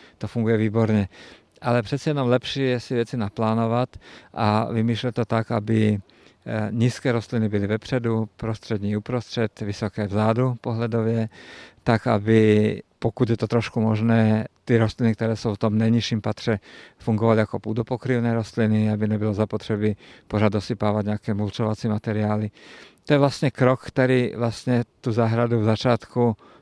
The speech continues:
té práce trošku prodražuje, ale ve finále vlastně hodně šetří,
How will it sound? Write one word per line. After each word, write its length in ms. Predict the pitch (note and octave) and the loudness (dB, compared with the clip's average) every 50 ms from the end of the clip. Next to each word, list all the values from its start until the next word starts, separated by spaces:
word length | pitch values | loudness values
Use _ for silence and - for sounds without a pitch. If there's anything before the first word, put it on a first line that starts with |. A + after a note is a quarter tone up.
| _ | _
té 100 | - A2+ | -8 -6
práce 360 | G#2 - A2+ A2+ A2 - B2+ A2+ | -2 0 0 0 0 0 -2 -4
trošku 360 | - - A2 G#2+ - - C#3 | -4 -6 -6 -6 -8 -8 -8
prodražuje, 760 | - A2 A2+ G#2+ G#2+ A2 A2 G#2+ A#2 A#2+ A#2 B2 C#3 D#3 F#3+ G3+ - - - - - - _ _ - - | -6 -6 -4 -2 0 0 2 2 0 0 0 0 0 -2 -4 -6 -8 -14 -20 -20 -20 -20 _ _ -18 -8
ale 200 | - B2+ A2+ A2 | -4 0 0 2
ve 140 | G#2 A2 G#2+ | 2 2 2
finále 760 | - B2+ A#2 A2+ A2+ A2+ A2 A2 A2+ A2+ A2+ A2 A2 A2+ - - | 2 2 2 2 2 2 2 2 2 2 2 2 0 -2 -4 -8
vlastně 540 | - C#2+ F#2 A#2 A2 - - - A#2 G#2+ G#2 | -10 -8 -8 -8 -8 -10 -8 -6 -4 -2 -2
hodně 260 | F#2+ G#2 G2+ G#2 A2 | -2 -2 -2 -2 -4
šetří, 440 | G#2 - G2+ - - - - F#2 E2+ | -2 -2 -4 -6 -6 -8 -10 -10 -10